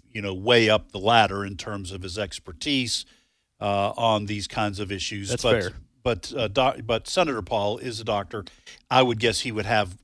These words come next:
Speaker 1: he certainly have more insight into this than I would.
Speaker 2: Yeah.
Speaker 1: Um, but I, I, I, he mentioned, Senator Paul when he, in, when we first heard that, he mentioned chimeric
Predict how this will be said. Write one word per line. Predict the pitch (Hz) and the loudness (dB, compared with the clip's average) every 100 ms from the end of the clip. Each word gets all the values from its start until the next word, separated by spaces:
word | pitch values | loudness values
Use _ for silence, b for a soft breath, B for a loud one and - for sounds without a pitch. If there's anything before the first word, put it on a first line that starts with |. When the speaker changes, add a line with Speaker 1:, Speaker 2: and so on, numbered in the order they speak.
| _ _ | _ _
Speaker 1:
he | 147 156 | -2 2
certainly | - 214 143 135 | 4 4 6 6
have | 120 | 6
more | 123 117 | 0 0
insight | 110 - 104 98 | -2 -2 -2 -2
into | 95 | -10
this | 92 87 | -10 -10
than | 104 92 | -8 -6
I | 101 | -6
would. | 87 76 71 | -6 -12 -10
Speaker 2:
Yeah. | - 107 90 - | -6 -6 -6 -6
Speaker 1:
Um, | 104 107 101 98 98 - - | 2 4 4 2 -10 -12 -4
but | 135 131 120 - | 4 6 4 -2
I, | 131 - | -4 -2
I, | 135 147 139 | -4 -2 -6
I, | - - 151 | -6 -12 -12
he | - 170 196 | -6 -4 0
mentioned, | 170 185 - 147 120 - b _ - _ _ _ _ _ - | 0 2 0 -2 -4 -14 b _ -20 _ _ _ _ _ -4
Senator | 160 139 113 | 0 2 0
Paul | - - 185 147 104 104 127 - _ - | -4 4 6 8 6 2 -4 -12 _ -10
when | 107 | -8
he, | 113 117 113 - | -6 -6 -8 -10
in, | 131 117 - | -12 -12 -12
when | 117 107 | -10 -8
we | 107 101 | -8 -10
first | - 143 117 | -8 -6 -4
heard | - 135 123 | -4 -2 -2
that, | 104 98 - B B B | -2 -2 -4 B B B
he | - 165 | -4 -2
mentioned | 180 160 147 - 123 110 | 4 2 2 -2 -4 -6
chimeric | - 131 120 127 139 110 - - | -2 0 2 4 4 2 -2 -12